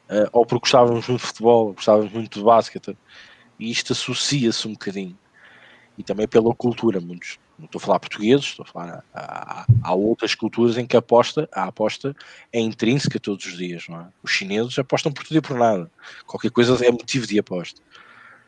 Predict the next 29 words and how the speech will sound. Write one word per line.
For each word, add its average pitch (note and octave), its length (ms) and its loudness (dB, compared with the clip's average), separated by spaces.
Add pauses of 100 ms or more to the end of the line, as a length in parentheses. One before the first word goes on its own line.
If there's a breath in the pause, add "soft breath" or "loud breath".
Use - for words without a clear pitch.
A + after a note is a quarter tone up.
(100)
Por D3 100 0
isso, - 320 0 (180)
eu C#3 140 4
acho C#3+ 180 6
que - 80 0
é D3 40 6
importante, C#3 680 2
ehm, C#3+ 1300 0 (100)
nós C#3 280 -2
termos, C#3 640 0 (580 soft breath)
eh, - 160 -8
esta C#3 260 0
noção C#3+ 560 2
das G2+ 200 -8
coisas. - 480 -16
É, - 500 -16
é, - 220 -10
era A2 120 4
aquilo A#2+ 220 0
que - 60 -10
eu A#2+ 40 -10
quis - 200 -8
transmitir G#2+ 520 -8
e A2+ 60 -8
também G#2 240 -2
com G2+ 240 -8
este - 160 -8
podcast - 640 -2
mais F#2+ 440 -4